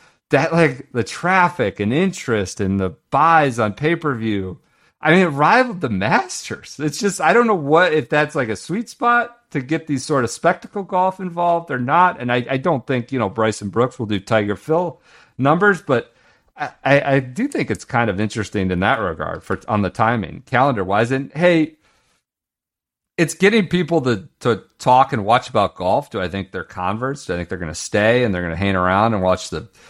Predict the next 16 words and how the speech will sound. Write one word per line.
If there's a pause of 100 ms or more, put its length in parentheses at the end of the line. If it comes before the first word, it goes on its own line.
(280)
the, (140)
the
Pebble
Beach
Pro-Am
in
January
and
all
that?
No.
They're,
these
are,
like,
quick,